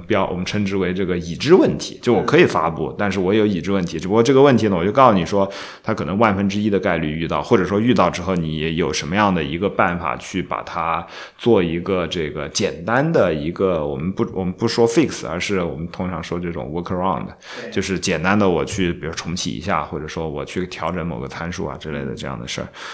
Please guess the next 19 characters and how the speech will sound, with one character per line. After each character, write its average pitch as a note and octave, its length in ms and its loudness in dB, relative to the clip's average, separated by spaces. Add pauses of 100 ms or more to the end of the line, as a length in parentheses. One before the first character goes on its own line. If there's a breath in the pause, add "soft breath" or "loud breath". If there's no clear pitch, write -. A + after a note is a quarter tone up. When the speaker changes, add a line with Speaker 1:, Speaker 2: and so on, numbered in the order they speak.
Speaker 1:
那 C3 200 4
这 F#3 200 6
个 B2+ 120 8
里 E2+ 120 2
边 F#2+ 300 0
到 D3+ 200 4
底 F2+ 160 -2
怎 E2+ 160 -6
么 E2 100 -6
做 C3+ 180 2
是 B2 100 0
对 B2+ 240 2
的， - 180 -4 (300 loud breath)
我 - 100 -10
觉 D#2 140 -8
得 F2+ 80 -2
就 F#2 140 -2
没 D2+ 260 -6
有 E2+ 240 -2